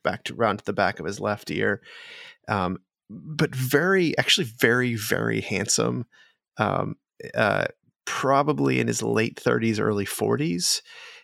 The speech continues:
And, uh, and he says, "People of Lakenhearth,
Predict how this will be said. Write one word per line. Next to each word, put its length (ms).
And, 580
uh, 400
and 400
he 140
says, 440
"People 240
of 100
Lakenhearth, 600